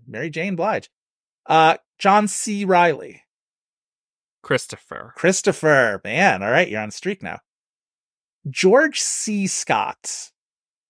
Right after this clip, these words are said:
Speaker 1: And I'm gonna say, think about this one for a second.
Speaker 2: Clyde.
Speaker 1: No, higher. Think about what we know about George C. Scott. Things we know about George C. Scott.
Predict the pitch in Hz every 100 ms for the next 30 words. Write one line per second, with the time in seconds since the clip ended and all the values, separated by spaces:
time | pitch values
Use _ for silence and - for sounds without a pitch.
0 | _ _ 151 165 190 185 - 180 - 175
1 | 156 123 - 92 - - - - - -
2 | - - _ _ _ _ _ _ _ _
3 | _ _ _ _ _ _ _ _ _ _
4 | _ _ _ _ _ _ _ _ _ _
5 | _ _ _ _ _ _ _ _ _ -
6 | 113 107 90 78 80 92 - _ _ _
7 | _ _ 131 135 151 147 147 165 185 -
8 | 185 175 135 113 117 190 190 240 208 208
9 | 180 151 143 143 131 117 - 107 95 -
10 | 101 - - - 170 170 190 160 127 107
11 | 98 - - - - - - -